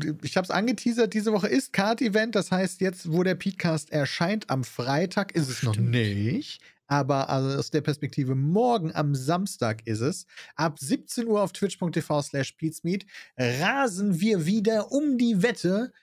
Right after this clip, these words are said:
Speaker 1: und mit wir meine ich nicht mich, sondern ich kommentiere das nur mit Christian.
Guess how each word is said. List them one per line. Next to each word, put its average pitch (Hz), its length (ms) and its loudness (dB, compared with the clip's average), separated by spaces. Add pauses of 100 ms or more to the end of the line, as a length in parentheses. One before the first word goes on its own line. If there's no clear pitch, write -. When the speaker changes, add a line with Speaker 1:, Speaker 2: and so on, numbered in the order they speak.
(320)
Speaker 1:
und 160 140 -2
mit 139 220 0
wir 233 160 2
meine 196 260 2
ich 180 160 -2
nicht 156 180 0
mich, 233 340 0
sondern 170 280 0
ich 185 140 -2
kommentiere 175 560 0
das 214 260 -2
nur 220 100 -2
mit 208 140 -2
Christian. 202 460 -6